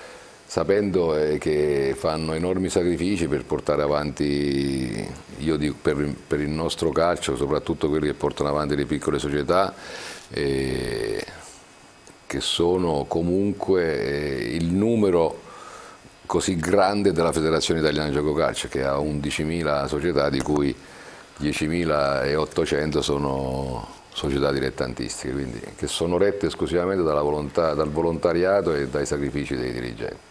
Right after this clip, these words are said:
Quindi buon Natale a tutti e in bocca al lupo a tutte le squadre abruzzesi di calcio a cinque, di calcio a undici, di calcio femminile, perché possono raggiungere i risultati, quindi parliamo in termini di salvezza, qualcuno anche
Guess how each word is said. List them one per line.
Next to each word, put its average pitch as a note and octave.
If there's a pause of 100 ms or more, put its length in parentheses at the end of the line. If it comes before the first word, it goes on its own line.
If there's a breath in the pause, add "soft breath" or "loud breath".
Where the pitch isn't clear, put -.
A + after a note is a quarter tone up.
(540 loud breath)
Quindi C#2+
buon D2+
Natale D#2
a E2
tutti F2+
e B1
in B1+
bocca D#2
al D2+
lupo D2+
a C2
tutte D#2
le C#2+
squadre D2+
abruzzesi C#2+
di B1
calcio C2+
a B1+
cinque, D2
di C2
calcio C2+
a -
undici, D2+
di C2
calcio D2+
femminile, D2 (800 loud breath)
perché F#2+
possono F#2
raggiungere F#2
i F#2+
risultati, E2
quindi C#2+
parliamo D2+
in D2+
termini D2+
di D2
salvezza, F2
qualcuno D#2
anche D2+